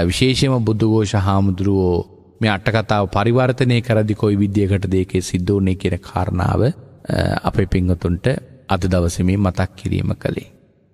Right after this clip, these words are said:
ඉතින් මෙන්න මේ කාරණාවල් හිතට නගාගෙන අපේ පින්වතුන් මේ ධර්මය හරියට භාවිතා කරලා පරිහරණය කරන්න.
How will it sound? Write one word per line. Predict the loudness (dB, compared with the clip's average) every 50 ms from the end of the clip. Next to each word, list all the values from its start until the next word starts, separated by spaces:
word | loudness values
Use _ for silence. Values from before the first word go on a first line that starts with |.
| _ _
ඉතින් | _ _ _ 0 2
මෙන්න | 2 2 2
මේ | 2 0 0
කාරණාවල් | -2 -2 -2 0 0 2 2 2 2 4 2 2 2 2 2
හිතට | 2 0 0 0 0 0 2
නගාගෙන | 2 2 2 2 2 0 0 0 0 0 0 0 0 -2 -4 -6 -12 -20 -20 -20 -20 _ _ _ _ _ _ _ _ _ _ _ _
අපේ | -2 0 0 0
පින්වතුන් | 2 2 2 2 2 2 2 2 2 2 2 2
මේ | 2 2 2 2
ධර්මය | 2 2 2 2 2 4 4 2 2 2 2 2 0 0 -2 -4 -8 -18 -20 -20 -20 _ _
හරියට | -8 -4 0 0 2 2 2 2 2 2 2
භාවිතා | 2 2 2 2 2 0 0 0 0 0 0 -2
කරලා | 0 0 0 2 2 2 2 2 0 -2 -6 -12 -20 -20 -20 -20 -20 _
පරිහරණය | -4 0 0 2 2 2 0 0 0 0 0 -2
කරන්න. | -4 -4 -4 -2 -2 -2 -4 -6